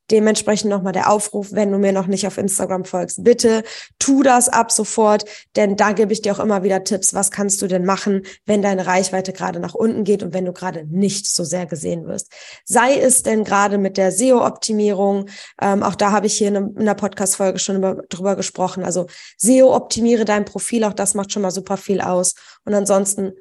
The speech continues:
Content-Qualität nach oben schrauben. Wenn du da Unterstützung brauchst, wie gesagt,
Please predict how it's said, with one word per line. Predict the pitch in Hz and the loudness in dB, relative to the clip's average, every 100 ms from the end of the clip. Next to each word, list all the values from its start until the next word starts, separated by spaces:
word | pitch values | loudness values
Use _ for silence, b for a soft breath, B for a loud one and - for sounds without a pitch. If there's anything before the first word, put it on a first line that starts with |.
| _ | _
Content-Qualität | - 233 220 220 208 208 - 208 190 190 - 185 190 - - | 0 2 2 0 -2 -4 -2 -2 -2 -4 0 2 0 -6 -4
nach | 196 | -2
oben | 185 190 175 156 | 2 2 0 -10
schrauben. | - - 180 175 - b b b b | -16 -2 2 2 -2 b b b b
Wenn | 233 254 | 2 4
du | 277 | 6
da | 247 | 4
Unterstützung | 240 226 226 214 - 208 | 4 0 -2 -4 -4 0
brauchst, | 196 190 190 - | 0 0 -2 -8
wie | - | -10
gesagt, | 175 170 165 | -6 -8 -8